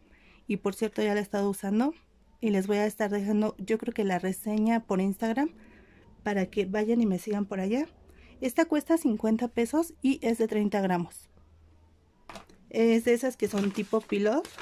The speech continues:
que te la aplicas y te la quitas, em, como si fuera, este, no sé, como si fuera resistol, más o menos así la veo. Y pues ya por último,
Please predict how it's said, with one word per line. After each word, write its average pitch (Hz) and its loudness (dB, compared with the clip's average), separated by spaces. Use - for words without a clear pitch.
que 202 -6
te 196 -2
la 190 0
aplicas 220 -4
y 220 -10
te - -4
la 185 0
quitas, 214 -4
em, 175 0
como 214 0
si 202 -8
fuera, 202 -2
este, 175 -4
no 208 2
sé, 214 -2
como 208 -2
si 233 -4
fuera 220 8
resistol, 233 2
más 214 4
o 220 4
menos 208 2
así 202 -4
la 202 4
veo. 208 4
Y 302 12
pues 269 8
ya 233 8
por 220 8
último, 220 6